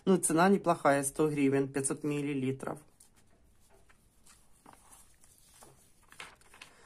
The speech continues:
Так, здесь, э, средство для очищения кухни, семьсот пятьдесят миллилитров, сто девять гривен, суперцена. И средство для удаления накипа и, и ржи,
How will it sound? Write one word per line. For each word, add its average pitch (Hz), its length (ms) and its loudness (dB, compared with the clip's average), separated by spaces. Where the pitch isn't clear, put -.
Так, 220 480 10
здесь, 214 800 2
э, 190 680 2
средство 226 460 2
для 196 200 4
очищения 196 680 2
кухни, 180 420 -2
семьсот 185 380 -4
пятьдесят 175 360 -2
миллилитров, 160 720 -2
сто - 160 -4
девять 139 400 0
гривен, 196 320 2
суперцена. 214 680 0
И - 100 -2
средство 202 320 -2
для 180 400 0
удаления 165 840 2
накипа 139 680 0
и, - 180 -4
и 139 400 2
ржи, 175 500 2